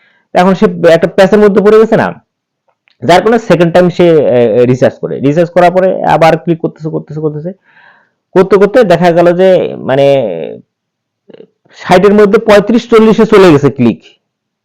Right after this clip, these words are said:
তখন আবার সে আরেকটা মেসেজ আসছে, আবার মেসেজ আসছে কি যে এখন তুমি, তোমাকে, আহ, দুইশো বিশ ডলার যদি তুমি, আহ, রিচার্জ করো তাহলে তুমি চারশো চল্লিশ ডলার, মানে ডাবল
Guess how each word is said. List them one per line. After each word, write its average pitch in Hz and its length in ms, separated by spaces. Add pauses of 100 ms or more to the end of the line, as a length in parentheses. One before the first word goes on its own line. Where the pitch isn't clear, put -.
(320)
তখন 175 180
আবার 165 340
সে 165 100
আরেকটা 127 240
মেসেজ 98 260
আসছে, - 280 (120)
আবার 151 300
মেসেজ 175 240
আসছে 180 300
কি 214 200
যে 147 180
এখন 175 360
তুমি, 185 320 (500)
তোমাকে, 147 400
আহ, 131 240
দুইশো 143 320
বিশ 165 240
ডলার 170 280
যদি 151 220
তুমি, 175 360 (240)
আহ, 120 560
রিচার্জ 127 320
করো 226 180
তাহলে 131 220
তুমি 127 180
চারশো 165 560 (540)
চল্লিশ 123 260
ডলার, 101 200 (480)
মানে 214 160
ডাবল 147 240